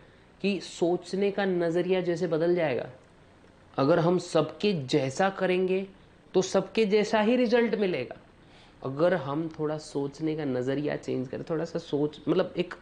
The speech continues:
अलग सा, कोई अलग कुछ करें, है ना, कुछ नया, जब जाके क्या होने वाला है, हम लोग के पास में कुछ new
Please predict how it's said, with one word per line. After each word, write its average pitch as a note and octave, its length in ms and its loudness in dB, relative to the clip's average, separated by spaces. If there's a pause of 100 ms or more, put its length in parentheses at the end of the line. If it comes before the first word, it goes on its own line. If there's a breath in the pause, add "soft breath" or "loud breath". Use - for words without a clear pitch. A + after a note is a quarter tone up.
अलग F3+ 220 2
सा, - 400 -4 (340 loud breath)
कोई - 280 -2
अलग A#3 320 2
कुछ F3+ 180 0
करें, - 320 -4 (400)
है C#3 60 -6
ना, D3+ 60 -4
कुछ E3 300 -8
नया, C3+ 400 -2 (800)
जब D3+ 360 -2
जाके C3+ 460 -4
क्या E3 180 -4
होने E3 220 -2
वाला D#3+ 240 0
है, F#3 140 -2
हम C#3+ 260 -4
लोग D3 220 0
के D#3+ 80 -2
पास C3 440 -4
में D#3+ 120 -4
कुछ E3+ 240 -8 (480 loud breath)
new F#3+ 300 0